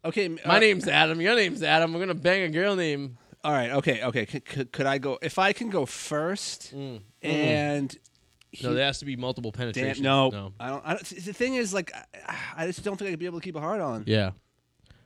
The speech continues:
Speaker 1: I just don't. It's not because I'm, like, homophobic or anything like that. I just,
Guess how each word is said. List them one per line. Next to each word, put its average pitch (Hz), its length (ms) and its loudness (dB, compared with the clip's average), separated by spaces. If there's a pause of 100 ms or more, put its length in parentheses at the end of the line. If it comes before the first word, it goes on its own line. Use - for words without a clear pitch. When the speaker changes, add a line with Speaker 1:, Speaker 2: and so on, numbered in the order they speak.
(120)
Speaker 1:
I 139 80 -4
just 156 140 -2
don't. 190 140 0
It's 185 200 2
not 220 180 0
because 208 300 -4
I'm, 175 240 -4
like, 143 120 -8
homophobic 165 760 -4
or 139 40 -4
anything 131 140 -2
like 123 140 -4
that. 151 200 0
I 135 40 -2
just, 120 180 -8